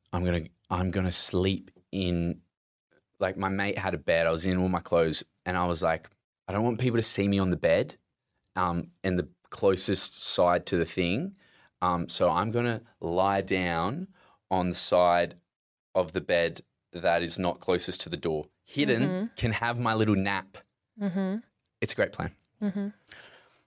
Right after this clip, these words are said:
Speaker 1: The adult entertainment, the barmaids,
Speaker 2: Mm-hmm.
Speaker 1: their bags were there, right?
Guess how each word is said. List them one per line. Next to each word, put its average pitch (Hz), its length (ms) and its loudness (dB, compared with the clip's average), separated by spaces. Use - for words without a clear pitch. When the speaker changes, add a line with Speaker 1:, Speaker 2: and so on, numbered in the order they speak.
Speaker 1:
The - 180 -10
adult 117 340 0
entertainment, 98 960 0
the 92 120 -2
barmaids, 87 880 0
Speaker 2:
Mm-hmm. 202 300 -4
Speaker 1:
their 101 580 2
bags 87 560 0
were 82 240 4
there, 76 400 2
right? 101 220 0